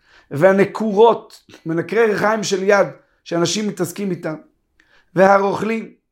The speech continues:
מוכרי קישוטי בשמים לנשים, והגרדיים, עושים בדים, והספרים, שנשים מביאות אותם בשביל הילדים,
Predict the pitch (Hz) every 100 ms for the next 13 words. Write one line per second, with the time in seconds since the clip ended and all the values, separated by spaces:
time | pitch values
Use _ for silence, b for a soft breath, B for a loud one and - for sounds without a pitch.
0 | _ 156 131 202 202 175 170 170 190 165
1 | 165 175 196 196 185 165 165 151 170 b
2 | b b 143 190 170 160 220 208 196 226
3 | 240 165 - _ _ _ _ _ - 165
4 | 160 165 180 170 165 196 190 196 196 220
5 | 143 - _ _ _ _ _ 147 147 -
6 | 202 180 156 190 190 180 175 170 - _
7 | - 131 147 170 170 160 147 156 117